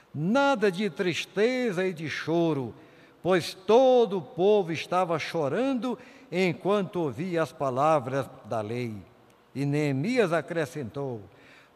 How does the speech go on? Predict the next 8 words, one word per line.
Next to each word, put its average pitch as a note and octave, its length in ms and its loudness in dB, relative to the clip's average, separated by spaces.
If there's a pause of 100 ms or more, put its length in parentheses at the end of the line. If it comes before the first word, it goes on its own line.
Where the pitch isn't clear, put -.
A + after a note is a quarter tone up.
"Podem A#3 480 4
sair F3+ 720 2 (260)
e A3+ 140 -4
comam F3+ 800 4
e A#3 140 -4
bebam F3 560 4
da F#3 160 0
melhor, F3 560 0